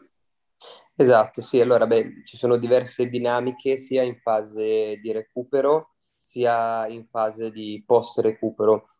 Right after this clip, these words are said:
Possiamo fare un esempio de-, del le-, legamento crociato anteriore,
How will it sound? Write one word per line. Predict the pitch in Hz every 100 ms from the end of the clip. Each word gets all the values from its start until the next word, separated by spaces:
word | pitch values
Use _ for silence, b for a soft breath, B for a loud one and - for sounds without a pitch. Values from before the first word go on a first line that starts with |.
| _
Possiamo | - - 117
fare | 117 117
un | 117
esempio | 113 113 113
de-, | 113 110 110 110 110
del | 110
le-, | 110 117 113
legamento | 127 117 117 117 113 113
crociato | - 113 - 113
anteriore, | 113 113 117 113 110 113 127 143 _